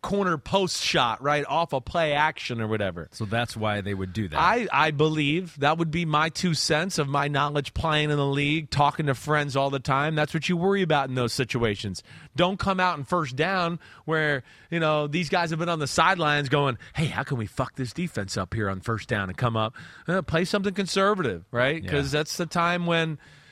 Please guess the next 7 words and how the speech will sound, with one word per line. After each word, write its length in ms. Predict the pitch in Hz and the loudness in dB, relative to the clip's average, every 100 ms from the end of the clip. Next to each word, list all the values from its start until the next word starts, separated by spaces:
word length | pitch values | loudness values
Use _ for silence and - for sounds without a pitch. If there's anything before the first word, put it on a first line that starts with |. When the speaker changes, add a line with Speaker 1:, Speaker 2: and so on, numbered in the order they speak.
| _ 143 | _ -4
Speaker 1:
you 80 | |
know, 220 | 135 123 123 _ _ _ _ _ _ _ _ _ _ | -2 -2 -4 _ _ _ _ _ _ _ _ _ _
first 300 | 170 196 - | -2 -2 0
play 240 | 214 208 208 | 4 4 4
of 80 | |
a 40 | 185 | 0
drive, 840 | 143 180 196 196 190 185 175 - | -2 0 2 4 2 0 -4 -12